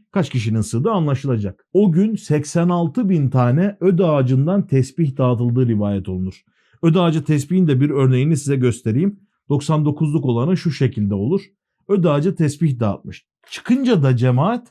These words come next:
yine aynı cemaate bu defa kalembek veyahut kelebek denen sandal ağacından tesbihler dağıtılmış. Tabii bu rivayet ne kadar doğrudur bilemiyoruz. Netice itibariyle seksen altı bin çarpı iki tane tesbihin o devirde yapılması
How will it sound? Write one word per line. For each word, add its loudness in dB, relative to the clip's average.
yine 2
aynı 2
cemaate 2
bu 2
defa -2
kalembek 0
veyahut -2
kelebek -2
denen -4
sandal 0
ağacından 0
tesbihler -2
dağıtılmış. -12
Tabii 2
bu 2
rivayet 2
ne 0
kadar 0
doğrudur 0
bilemiyoruz. 2
Netice -2
itibariyle 0
seksen 0
altı 0
bin 2
çarpı 0
iki -2
tane 0
tesbihin -2
o 2
devirde 2
yapılması -2